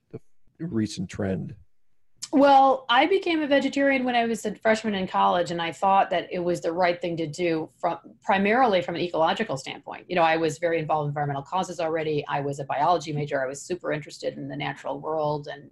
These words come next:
Speaker 2: doing the right thing for it. And I still remember distinctly receiving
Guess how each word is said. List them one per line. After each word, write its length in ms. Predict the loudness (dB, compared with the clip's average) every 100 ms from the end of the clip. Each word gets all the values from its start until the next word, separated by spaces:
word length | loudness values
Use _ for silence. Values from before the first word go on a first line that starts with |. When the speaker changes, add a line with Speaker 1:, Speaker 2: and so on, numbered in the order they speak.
| _ _ _ _
Speaker 2:
doing 240 | -2 2 2
the 120 | 2
right 280 | 2 2 -2
thing 240 | -4 -4
for 300 | -2 -4 -2
it. 100 | -6 -10 _ _ _ _
And 120 | 2
I 100 | 2
still 280 | 2 4 4
remember 500 | 4 4 4 4 0
distinctly 880 | -2 -8 0 2 2 0 0 0 -6 _ _ _ _ _ -20 _ -6
receiving 760 | -2 -2 -2 -2 2 2 2